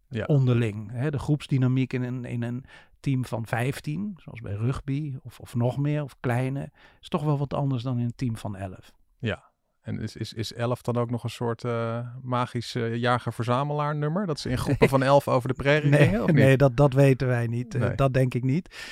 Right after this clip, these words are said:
Speaker 2: Kees heeft dat uitgezocht. En elf komt uiteindelijk omdat in,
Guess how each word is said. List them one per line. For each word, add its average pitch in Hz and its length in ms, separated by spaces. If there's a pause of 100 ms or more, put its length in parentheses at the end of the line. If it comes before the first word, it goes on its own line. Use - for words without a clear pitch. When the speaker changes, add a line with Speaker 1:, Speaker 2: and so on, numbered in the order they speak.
(220)
Speaker 2:
Kees 151 240
heeft 139 160
dat 120 160
uitgezocht. 131 720
En 117 260
elf 147 360
komt 160 240
uiteindelijk 135 640
omdat 131 680
in, 131 380